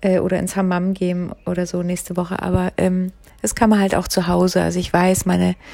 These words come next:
Freundin, zu der ich komme, die hat da eine Badewanne und dann ruhe ich mich halt aus und, ähm, und esse gutes Essen,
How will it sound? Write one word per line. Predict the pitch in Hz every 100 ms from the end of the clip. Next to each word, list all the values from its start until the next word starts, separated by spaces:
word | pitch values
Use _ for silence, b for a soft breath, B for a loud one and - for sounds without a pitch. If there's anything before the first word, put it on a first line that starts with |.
| B -
Freundin, | - 202 208 196
zu | -
der | 185 180
ich | 185
komme, | - 190 180 180
die | 196
hat | 233
da | 247
eine | 247 269
Badewanne | 160 151 175 170 175 170 175
und | 175
dann | 175 175 180 B B B B B -
ruhe | 208
ich | 208 -
mich | 190 185
halt | 180 -
aus | 170 180 180
und, | - 170 170 -
ähm, | 170 170 170 170 170 _ _ _ - B B B B B B
und | - 196
esse | - 185 -
gutes | 196 190 185
Essen, | - 170 170 175 170